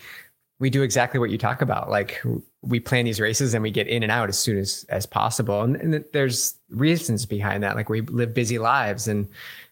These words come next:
um, and we gotta get back to life, but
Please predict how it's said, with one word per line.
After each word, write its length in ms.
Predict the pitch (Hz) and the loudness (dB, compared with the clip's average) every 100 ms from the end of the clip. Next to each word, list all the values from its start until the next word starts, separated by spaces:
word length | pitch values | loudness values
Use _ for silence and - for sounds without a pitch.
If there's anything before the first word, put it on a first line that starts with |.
| - | -6
um, 560 | 98 95 98 98 101 - _ _ _ - | -2 0 0 -2 -4 -8 _ _ _ -4
and 80 | 113 | 0
we 80 | |
gotta 160 | 104 110 | 2 0
get 120 | 110 | 0
back 200 | 101 107 | 0 0
to 320 | - 107 107 - | 0 2 0 0
life, 340 | 120 104 85 - | 0 0 -4 -2
but 300 | 120 - - | -2 -2 -6